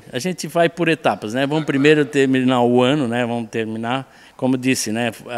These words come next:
São desafios que vão sendo feitos, né? O primeiro foi esse da hidroterapia, né? Colocar isso em funcionamento. Tem outros desafios aí para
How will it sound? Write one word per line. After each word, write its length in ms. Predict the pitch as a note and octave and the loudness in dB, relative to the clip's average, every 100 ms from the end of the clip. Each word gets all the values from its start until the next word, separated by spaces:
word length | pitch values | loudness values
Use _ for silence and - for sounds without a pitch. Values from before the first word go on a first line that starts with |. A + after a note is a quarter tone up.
| A2 | -6
São 260 | - B2+ | -2 -2
desafios 580 | A#2+ A2 A#2 - B2+ B2+ | -4 -2 -4 -2 -4 -4
que 140 | - | -6
vão 180 | G#2 A#2 | -6 -6
sendo 640 | A2 - A#2+ A2+ A2+ G#2 | -6 -4 -4 -4 -6 -6
feitos, 600 | G2 - B2 E3 - A2+ | -8 -2 0 0 -4 -12
né? 200 | G#2+ A#2+ | -8 -6
O 460 | A2+ A2 G#2+ G#2+ G#2+ | -6 -6 -8 -10 -10
primeiro 380 | A#2+ A#2 B2 B2+ | -6 -2 0 -2
foi 220 | - A#2 | -2 -2
esse 260 | A#2 A#2+ A#2 | -2 -2 -4
da 180 | A2+ A2+ | -4 -2
hidroterapia, 1700 | A#2 A2+ G#2+ - - - - - - _ A#2+ A2 - A2+ D#3 C3 | -4 -6 -8 -10 -20 -20 -20 -20 -20 _ 0 0 -2 -2 0 0
né? 180 | A2 A2 | -2 -8
Colocar 460 | A#2+ B2 A#2 B2 A#2+ | -4 -4 -2 -2 -4
isso 160 | B2+ | -4
em 20 | |
funcionamento. 720 | G#2+ A#2+ - A#2+ A2+ G#2+ C#3+ - | -8 -8 -8 -6 -6 -4 -6 -6
Tem 180 | A#2+ | -4
outros 240 | B2 B2+ A#2 | -4 -6 -10
desafios 600 | A2+ A2 A2 - A#2 A2 | -12 -8 -8 -6 -6 -4
aí 100 | A2 | -6
para 400 | A2 A2 G#2 | -6 -8 -8